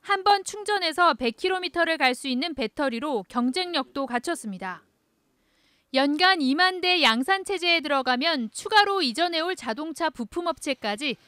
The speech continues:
육백여 명의 직접 고용이 기대됩니다.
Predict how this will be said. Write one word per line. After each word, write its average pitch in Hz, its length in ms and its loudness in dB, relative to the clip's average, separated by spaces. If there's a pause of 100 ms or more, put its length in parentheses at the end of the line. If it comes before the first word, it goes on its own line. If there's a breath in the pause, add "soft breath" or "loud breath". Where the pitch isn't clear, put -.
(220 soft breath)
육백여 349 560 0
명의 330 320 -2
직접 370 420 -4
고용이 302 420 -2
기대됩니다. 208 760 -4